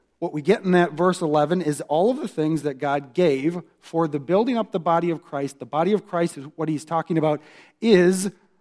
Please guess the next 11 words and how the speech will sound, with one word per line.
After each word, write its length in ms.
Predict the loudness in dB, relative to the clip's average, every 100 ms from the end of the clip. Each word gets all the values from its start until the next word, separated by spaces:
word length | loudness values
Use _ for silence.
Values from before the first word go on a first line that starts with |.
| _ -6
uh, 160 | -6 -8 _ _ -20
the, 220 | -4 -4 -2
the, 220 | -2 -2 -4 -14 _
the, 300 | -20 -16 -14 -16 _
the 80 | -14
Christians, 640 | -6 0 0 0 -2 -2
the 120 | -2 -2
believers 580 | 0 0 2 0 -2
that 200 | -4 -6
join 300 | -4 -2 0
together. 480 | -2 -2 0 0 -6